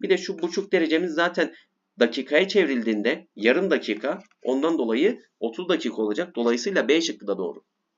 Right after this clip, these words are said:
C'ye gelelim. Pi yerine yüz seksen yazalım hemen. Yedi kere yüz seksen bölü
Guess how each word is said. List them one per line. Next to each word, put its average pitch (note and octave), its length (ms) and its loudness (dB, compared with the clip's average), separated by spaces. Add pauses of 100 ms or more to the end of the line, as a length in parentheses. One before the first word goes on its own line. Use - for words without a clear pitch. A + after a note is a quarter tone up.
(840)
C'ye E3+ 280 8
gelelim. F3+ 500 2 (760)
Pi G3+ 100 0
yerine F#3 340 6
yüz C#3+ 140 2
seksen D3+ 320 0
yazalım A2 300 2
hemen. G#2+ 240 -2
Yedi C3+ 240 -2
kere A#2 180 -2
yüz C3 220 -4
seksen G#2 440 -4
bölü A#2 220 -2